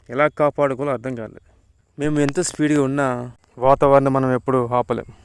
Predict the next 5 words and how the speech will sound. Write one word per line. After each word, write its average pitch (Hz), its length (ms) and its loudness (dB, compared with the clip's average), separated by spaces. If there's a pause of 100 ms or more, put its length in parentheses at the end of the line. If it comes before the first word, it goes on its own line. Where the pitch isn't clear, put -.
(1400)
చివరిగా 147 380 6
ఒకటే 135 360 4
నేను 131 200 0
చెప్పబోయేది, 127 680 -2 (920)
ప్రతి 151 340 2